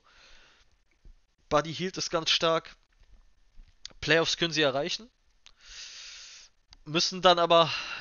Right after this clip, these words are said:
ja, gerade gegen Ende eben die Luft behalten. Weil sonst wird's schwierig. Aber Ev-,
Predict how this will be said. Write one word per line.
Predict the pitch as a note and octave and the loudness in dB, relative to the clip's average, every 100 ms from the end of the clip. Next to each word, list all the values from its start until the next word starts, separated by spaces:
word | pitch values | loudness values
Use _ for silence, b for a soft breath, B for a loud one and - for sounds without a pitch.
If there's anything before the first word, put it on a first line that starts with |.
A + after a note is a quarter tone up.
| B | B
ja, | D#3 - | -2 0
gerade | C#3 D#3 D3+ | 2 2 2
gegen | D3 C#3 | -2 -4
Ende | D3 C#3+ C3+ - | -4 -2 -4 -2
eben | C#3 C3+ | -4 -4
die | B2+ | -6
Luft | C3+ - | -8 -6
behalten. | B2 A2+ A#2 G#2+ - B B B _ | -2 -2 -4 -8 -20 B B B _
Weil | A#2 | -4
sonst | A#2 C#3+ C#3 | -2 -4 -4
wird's | B2 | 0
schwierig. | - C#3+ A#2+ | 0 0 -4
Aber | A#2+ | -4
Ev-, | B2 B2+ | -4 -4